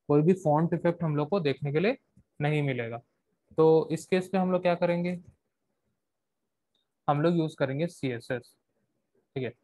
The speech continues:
सीएसएस मतलब कैस्केडिंग स्टाइल शीट हम लोग यहाँ पे यूज़ करेंगे। तो अब हम लोग यहाँ पे बेस फॉन्ट लगाए जरूर है, लेकिन ये वर्क नहीं करेगा।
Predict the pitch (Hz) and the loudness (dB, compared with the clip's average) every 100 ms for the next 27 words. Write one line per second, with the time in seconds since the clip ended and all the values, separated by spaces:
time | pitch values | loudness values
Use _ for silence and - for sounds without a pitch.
0 | _ _ - 143 135 160 156 151 160 175 | _ _ -4 -2 0 -2 -2 -4 -2 -2
1 | 147 131 - 139 135 160 156 - 120 127 | 0 0 0 -4 -2 -4 -6 -4 -4 -4
2 | 127 139 139 135 127 123 120 117 147 147 | -4 -4 -4 -6 -8 -6 -6 -4 -2 0
3 | 120 120 120 113 113 110 _ _ _ _ | -2 -4 -6 -6 -8 -16 _ _ _ _
4 | _ - _ _ - 143 139 139 - _ | _ -20 _ _ -2 2 2 2 -4 _
5 | _ _ _ _ _ _ _ _ _ _ | _ _ _ _ _ _ _ _ _ _
6 | - 143 139 147 147 170 185 180 180 165 | 0 2 2 0 2 2 2 0 0 0
7 | 139 156 - - 175 170 170 147 131 131 | 0 0 -2 -4 0 0 -2 -2 2 2
8 | 160 170 160 170 170 175 156 165 170 147 | 2 2 2 -2 -2 -4 -4 -4 -4 0
9 | 139 143 135 127 120 113 104 110 | 0 0 -6 -8 -10 -12 -14 -20